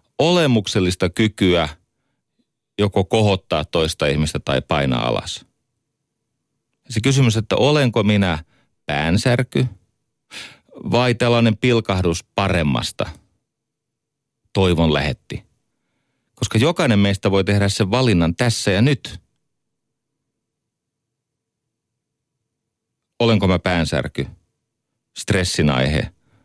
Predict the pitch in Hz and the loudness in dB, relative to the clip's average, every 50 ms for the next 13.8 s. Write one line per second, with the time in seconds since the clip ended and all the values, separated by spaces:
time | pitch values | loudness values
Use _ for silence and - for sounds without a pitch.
0 | _ _ _ - - 87 85 85 85 76 - 62 57 50 52 53 76 85 - - | _ _ _ -6 -4 -2 0 2 0 0 0 0 -2 -2 -2 -2 -2 -2 -2 -2
1 | - - - - _ _ _ _ _ _ _ _ _ _ _ _ _ _ _ _ | -2 -4 -6 -8 _ _ _ _ _ _ _ _ _ _ _ _ _ _ _ _
2 | _ _ _ _ _ - 101 101 101 98 95 95 - 90 82 85 85 82 80 80 | _ _ _ _ _ -4 0 2 2 4 2 2 2 0 0 2 2 2 0 0
3 | 80 92 92 98 95 87 82 78 78 - 80 76 71 69 73 - _ _ _ _ | 2 2 4 4 4 2 2 0 -2 -2 -4 -4 -4 -4 -10 -18 _ _ _ _
4 | _ _ _ _ _ 85 82 82 85 76 73 71 69 69 67 64 64 71 76 71 | _ _ _ _ _ -2 -2 0 2 2 2 2 0 0 0 0 0 0 0 0
5 | 69 69 76 67 67 - - 69 62 - - _ - - - - - - - - | -2 -2 -2 -2 -4 -2 -2 -4 -4 -4 -6 _ -20 -20 -20 -20 -20 -20 -20 -20
6 | _ _ _ - 92 85 - - - 82 76 69 67 - - 62 - - - - | _ _ _ -6 -6 -6 -4 -4 -2 -2 0 -2 -2 -2 -2 -2 -2 -2 -4 -4
7 | 73 - - - 78 82 - - 82 80 - - - - - - - 78 73 73 | -4 -2 -2 -4 -6 -6 -6 -4 -4 -4 -2 -4 -6 -6 -6 -4 -2 -2 -2 -2
8 | - - - - - - - - - - - - - _ _ _ _ _ _ - | -2 -4 -4 -4 -4 -4 -4 -4 -6 -6 -8 -10 -14 _ _ _ _ _ _ -2
9 | 131 139 151 170 147 113 - 117 120 - - 143 135 127 - 110 110 117 117 - | 0 0 2 2 0 0 0 0 -2 -2 -2 -2 -2 0 0 0 0 0 0 -2
10 | - 139 120 90 - - 92 - - - - - _ _ _ _ _ _ _ _ | -2 -2 -2 -2 -2 -4 -6 -10 -12 -14 -18 -20 _ _ _ _ _ _ _ _
11 | _ _ - - 120 113 110 107 107 104 101 - _ _ _ _ _ _ _ _ | _ _ -6 -2 0 2 4 4 4 2 0 -2 _ _ _ _ _ _ _ _
12 | _ _ _ _ _ _ - - _ _ _ _ _ _ _ _ _ _ _ _ | _ _ _ _ _ _ -20 -20 _ _ _ _ _ _ _ _ _ _ _ _
13 | - - 113 113 104 107 104 101 101 90 76 - _ - - 78 | -4 -2 0 2 2 2 2 2 2 0 -2 -4 _ -8 -8 -8